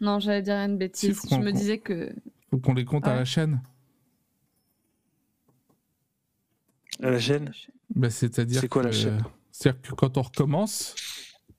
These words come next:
Speaker 2: il faut qu'on reprenne là où on en était.
Speaker 1: Ce-, non, ça pourrait pas marcher parce que du coup, tu, tu serais plus jamais au un.
Speaker 2: Bah,
Speaker 3: Ça voudrait dire que
Speaker 2: faut
Speaker 3: tu t'es perdu,
Speaker 2: Bah,
Speaker 3: que t'as pas
Speaker 2: bah,
Speaker 3: suivi, du
Speaker 2: <laughs> ça,
Speaker 3: coup.
Speaker 2: ça tombe bien, c'est ce qui se passe.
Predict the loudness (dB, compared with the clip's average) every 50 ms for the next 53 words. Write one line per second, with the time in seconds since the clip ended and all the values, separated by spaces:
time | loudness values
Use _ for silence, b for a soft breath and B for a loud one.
0 | _ _ _ 0 2 2 0 0 0 0 -2 -2 -2 -2 0 0 2 2 2 2
1 | 2 2 0 0 0 0 -2 -2 -2 -4 -4 -6 _ _ _ _ _ _ _ _
2 | _ _ _ _ _ _ _ _ _ _ _ _ _ _ _ _ _ _ _ _
3 | _ _ _ _ _ _ _ _ _ _ _ _ -10 -2 -2 0 2 2 0 0
4 | 0 0 -2 -2 -2 0 0 0 0 0 0 0 0 0 -2 0 0 0 0 0
5 | -2 -2 0 0 0 0 -2 -6 -4 -2 0 0 0 0 -2 -4 -6 -8 -4 -4
6 | -4 -4 0 0 0 0 2 0 0 2 2 0 0 0 -2 -2 -4 -4 _ _
7 | _ _ _ _ _ _ -14 -12 -12 -14 _ -10 -8 -6 -4 2 2 2 2 4
8 | 2 2 2 0 0 0 -2 0 0 0 2 0 0 0 0 -2 -2 -2 -6 _
9 | _ _ _ _ 0 0 2 0 -2 -2 -2 -2 0 0 0 0 2 0 2 2
10 | 2 0 0 0 2 0 0 0 0 0 0 0 0 0 0 0 0 2 2 0
11 | 0 0 0 0 0 0 -2 -2 -2 0 0 2 2 2 0